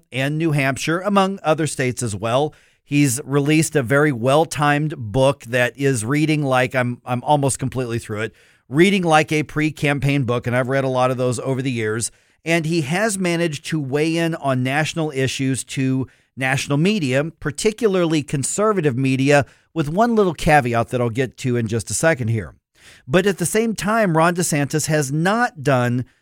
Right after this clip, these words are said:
some things that other candidates would normally do, like, for instance, attacking or punching back at other candidates, specifically Donald Trump, who has already made up names to call him and seems to go after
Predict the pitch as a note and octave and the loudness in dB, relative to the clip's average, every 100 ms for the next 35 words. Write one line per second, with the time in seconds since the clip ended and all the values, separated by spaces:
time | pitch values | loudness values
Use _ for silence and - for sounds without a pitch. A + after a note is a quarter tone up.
0 | _ - E3 D#3 C3+ C#3 D3 C3+ C#3 D3+ | _ 0 0 0 -2 -2 0 -2 0 0
1 | D#3+ D#3+ C#3 C3 C3 C#3 - D#3 B2 A#2+ | 0 -2 -4 -2 0 -2 -2 -2 -2 0
2 | A#2+ B2+ C#3 B2+ G#3+ E3 A2 B2+ C#3 E3+ | 0 0 -2 0 0 0 2 2 2 0
3 | - F3+ B2+ A2 C#3+ D3 C#3 - _ _ | -6 -2 -2 -2 -2 -4 -4 -10 _ _
4 | _ _ C3+ C3+ - E3 F#3 - G3 F#3+ | _ _ -10 -8 -4 -2 -2 -4 -6 -6
5 | - D3+ C#3+ - D#3+ - C#3 A2+ C#3 B2+ | -4 -4 -4 0 -2 0 -4 -2 0 0
6 | A2+ - _ _ _ _ C#3 C#3 C3 C3 | -2 -6 _ _ _ _ 0 2 2 0
7 | - D3 B2 G#2+ G#2+ - - D#3+ - E3+ | 0 0 0 -2 -4 -6 0 0 2 0
8 | D3+ C#3 C#3 A#2+ C3+ C3 C3 - B2 A#2 | 0 -2 -2 2 2 2 0 0 0 0
9 | G2+ _ _ _ C3+ C3+ B2+ C3+ C#3 C3+ | -4 _ _ _ -2 0 2 2 4 2
10 | C3 C3 A#2+ B2 B2+ B2+ - B2+ - B2 | 2 2 0 0 0 0 -4 -8 -2 0
11 | B2 B2+ B2 A#2+ A#2 C3 B2+ - A2 C3+ | 2 0 0 -2 -2 -2 -2 -4 -4 -2
12 | B2+ C#3 B2 B2 | 0 -2 -2 -4